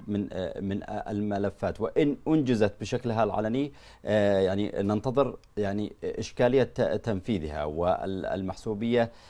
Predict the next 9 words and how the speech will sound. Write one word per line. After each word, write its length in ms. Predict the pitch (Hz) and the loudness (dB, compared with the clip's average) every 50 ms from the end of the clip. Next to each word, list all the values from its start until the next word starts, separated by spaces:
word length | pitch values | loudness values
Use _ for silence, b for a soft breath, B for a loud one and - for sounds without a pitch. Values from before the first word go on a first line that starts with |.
| b b b - | b b b 0
آه، 360 | 95 98 98 95 92 90 73 | 2 4 4 4 4 2 2
للأطراف 960 | 85 92 95 98 101 - - 87 92 - - 95 - - 110 110 107 - - | 0 2 4 4 4 4 2 -2 -2 -2 -4 -6 0 4 6 6 6 4 2
المتنازع 840 | - 101 104 95 95 98 95 95 92 - 110 104 104 98 87 92 82 82 | -6 -4 -2 -2 -2 -2 -2 -4 -2 -2 0 0 0 0 0 0 -2 -2
عليها، 300 | 92 95 95 98 104 101 | -2 -2 0 2 2 2
وأيضًا 840 | 98 87 87 90 90 87 - - 80 87 - 98 90 95 95 98 - - - - | 2 2 2 2 4 4 2 2 0 -2 -2 -2 -2 -2 -4 -4 -6 -8 -10 -8
البعد 560 | - - - - 104 92 90 98 95 101 - - | -8 -6 -6 -6 -4 -4 0 0 0 -2 -2 -6
الكبير 340 | - 92 - - 87 98 87 | -10 -10 -8 -4 -2 -2 -2
في 200 | - - 95 71 | -2 -2 -4 -4
التوزيع 460 | 82 - - 95 85 80 92 104 - | -4 -4 -4 -6 -4 0 2 2 0